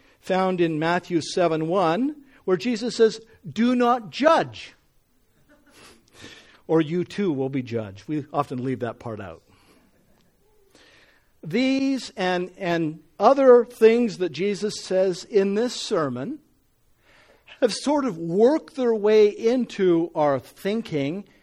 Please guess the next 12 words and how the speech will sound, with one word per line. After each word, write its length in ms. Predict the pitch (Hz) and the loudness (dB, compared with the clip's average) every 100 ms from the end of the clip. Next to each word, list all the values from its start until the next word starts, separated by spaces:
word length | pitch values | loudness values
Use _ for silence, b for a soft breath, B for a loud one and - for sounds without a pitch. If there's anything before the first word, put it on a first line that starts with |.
| b b | b b
and 200 | 185 170 | -4 -2
our 260 | 170 165 156 | 0 0 2
language 1160 | 151 160 220 262 262 214 131 123 117 135 - - _ _ _ _ | 2 0 0 0 0 -2 -4 -4 -4 -6 -10 -20 _ _ _ _
way 360 | 160 180 302 349 | -8 -2 2 4
beyond 460 | 320 262 247 233 | 4 2 2 0
the 60 | 202 | -2
church. 960 | - - 214 120 - - - - - _ _ _ _ _ _ _ _ _ _ _ _ _ _ _ | -4 -4 -2 -2 -8 -16 -16 -16 -18 _ _ _ _ _ _ _ _ _ _ _ _ _ _ _
And 120 | - 214 | -6 0
many 240 | 320 392 | 2 2
non-Christians, 1300 | 294 247 233 220 - 294 349 - - 135 147 - - b b | 2 2 2 0 -6 -6 -6 -6 -4 -4 -4 -8 -18 b b
uh, 320 | 180 170 165 170 - | -2 2 2 2 -10
throughout 640 | - - 220 208 202 185 | -20 -6 4 6 6 4